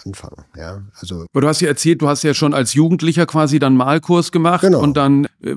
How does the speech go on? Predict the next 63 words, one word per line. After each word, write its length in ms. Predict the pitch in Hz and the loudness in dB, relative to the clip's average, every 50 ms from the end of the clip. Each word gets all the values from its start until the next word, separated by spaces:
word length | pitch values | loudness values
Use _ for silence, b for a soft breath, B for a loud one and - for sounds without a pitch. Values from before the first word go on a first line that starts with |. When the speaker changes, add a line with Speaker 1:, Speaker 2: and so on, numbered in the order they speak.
| 131 - | -8 -10
Speaker 2:
hast 240 | 127 - 147 - - | -8 -6 -4 -2 -2
du 60 | 170 | -2
dich 140 | 147 143 - | -2 -2 -2
beworben, 320 | - 135 120 143 160 165 | -2 -2 0 0 0 0
bist 200 | 151 156 - - | 0 -2 -2 -2
direkt 160 | 160 151 143 | -2 -2 0
angenommen 360 | - 139 143 131 113 107 101 95 | 0 2 2 2 2 2 0 0
worden 260 | 101 101 107 135 151 | 0 0 0 -2 -2
an 60 | 170 | -2
Speaker 1:
Genau. 200 | 180 190 190 135 | 0 0 0 0
Speaker 2:
der 80 | 113 110 | 0 0
H 80 | 113 | 0
D 80 | 113 117 | -2 -2
K? 240 | 113 117 120 131 151 | -2 -2 -2 0 0
Speaker 1:
Genau, 400 | 165 160 123 85 71 73 85 92 | 0 0 0 -2 -4 -12 -16 -6
genau. 160 | - - 135 | -2 0 0
Speaker 2:
Und 80 | 127 113 | 2 2
wusstest 320 | 156 175 - - 160 135 | 2 0 0 -2 -6 -6
auch 140 | - 143 123 | -6 -6 -4
schon, 160 | - 147 139 | -2 -2 -2
dass 100 | 135 127 | -4 -4
du 80 | - 147 | -6 -6
zu 160 | 127 - 139 | -6 -6 -6
Fußmann 420 | - - 139 143 - 143 139 131 | -6 -4 -4 -4 0 0 0 2
willst? 400 | 110 110 92 87 - - - - _ _ _ _ _ _ _ _ _ _ _ | 2 0 -2 -4 -6 -12 -20 -20 _ _ _ _ _ _ _ _ _ _ _
Speaker 1:
Genau. 320 | - 196 170 - - - _ _ | -6 -4 -4 -4 -6 -10 _ _
Speaker 2:
Oder 180 | - 135 131 | -2 0 0
Marwan, 360 | 117 107 104 107 101 107 98 98 | 2 0 0 0 0 -2 -4 -4
einer 260 | 92 107 117 117 104 | -2 -2 -2 -2 -4
von 140 | - 110 101 | -4 -2 -2
den 120 | 98 90 | -2 -2
beiden? 220 | 90 95 92 113 | -4 -4 -4 -2
Speaker 1:
Ja, 120 | 131 131 127 | 0 0 2
ja, 160 | 131 127 117 | 2 2 2
aber 220 | 110 113 113 127 | 0 0 0 0
Speaker 2:
Hat 80 | 123 117 | -2 -2
Speaker 1:
Fußmann 260 | - - 147 135 160 | -2 -4 -2 0 0
Speaker 2:
irgendeiner, 240 | 160 - 135 143 131 | 0 2 2 2 0
Speaker 1:
war 60 | 131 | 0
für 40 | 131 | 0
Speaker 2:
der 100 | 139 147 | 2 2
Speaker 1:
mich 80 | 143 139 | 2 2
ganz 280 | 147 135 135 131 117 - | 2 2 0 0 0 2
Speaker 2:
figurativ, 100 | 127 131 | 2 2
Speaker 1:
klar. 240 | 127 95 90 87 85 92 | 2 2 -2 -6 -4 -2
Speaker 2:
ja. 180 | 113 110 101 | -2 -2 -2
Speaker 1:
War 160 | - 123 120 | -2 -6 -6
für 100 | 107 127 | -4 -4
mich 160 | 131 131 110 - | -2 -4 -4 -4
ganz 220 | 127 120 107 - | -6 -6 -6 -6
klar. 200 | - 117 113 104 | -6 -4 -2 -2
Speaker 2:
Ja. 120 | 120 113 107 | 0 0 0
Speaker 1:
Und 80 | 110 | 0
dann 340 | 135 139 151 165 170 165 156 | 2 2 2 2 2 0 -2
sozusagen, 680 | 139 139 156 147 - 151 147 135 135 135 139 139 143 139 | -4 -4 -4 -2 -2 -4 -2 0 0 2 2 2 0 0
ich 60 | 135 | -2
Speaker 2:
Und 80 | 139 127 | -2 0
was 100 | 143 135 | 0 0
Speaker 1:
denke 100 | 139 139 | 0 0
Speaker 2:
konnte 220 | 165 151 165 160 | 0 2 2 2
der 160 | 139 151 151 143 | 2 2 2 4
dir 120 | 151 147 | 2 2
so, 140 | 120 131 | 2 2